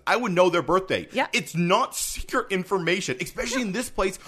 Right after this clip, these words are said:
Speaker 1: where their birthdays are catered and have a hundred fifty people.
Speaker 2: Mm-hmm.
Speaker 1: Knowing when someone's birthday is
Speaker 2: Well, knowing, 'cause in elementary school, we
Speaker 1: Yeah.
Speaker 2: used to celebrate people's birthdays in class.
Speaker 1: Exactly, yeah.
Speaker 2: So if you liked someone, you would note,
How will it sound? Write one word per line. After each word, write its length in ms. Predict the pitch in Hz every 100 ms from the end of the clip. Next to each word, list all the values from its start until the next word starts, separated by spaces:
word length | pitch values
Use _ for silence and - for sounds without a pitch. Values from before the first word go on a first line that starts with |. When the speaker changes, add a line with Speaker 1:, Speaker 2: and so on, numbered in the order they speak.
| -
Speaker 1:
where 140 | 180 196
their 160 | 202
birthdays 680 | 160 196 233 262 180 185 175
are 180 | 175 196 -
catered 720 | - - 214 254 165 131 123
and 160 | - 160
have 100 | 170
a 60 | 156
hundred 420 | 175 185 175 170
fifty 380 | - 175 170 151
people. 420 | 143 151 127 80
Speaker 2:
Mm-hmm. 420 | 233 254 247 254 139
Speaker 1:
Knowing 280 | 160 220
when 80 | 233
someone's 200 | 220 208 123
birthday 400 | 135 165 196 190
is 440 | 214 226 220 - -
Speaker 2:
Well, 140 | 254 294
knowing, 400 | 311 427 453 - - _ _ _ -
'cause 120 | 220
in 180 | 277 262
elementary 560 | 285 330 220 202 -
school, 300 | - - 123 156
we 60 |
Speaker 1:
Yeah. 60 | 120
Speaker 2:
used 120 | 95
to 80 | 170
celebrate 360 | 165 170 139
people's 260 | 160 127 135
birthdays 360 | 135 - 110 113
in 80 |
class. 260 | 117 170 160
Speaker 1:
Exactly, 480 | 156 117 90 - 80
yeah. 80 | 80
Speaker 2:
So 60 |
if 100 | 262
you 120 | 269 302
liked 340 | 175 165 -
someone, 440 | - 277 285 311
you 200 | 294 226 240
would 120 | 180
note, 580 | 180 180 92 - -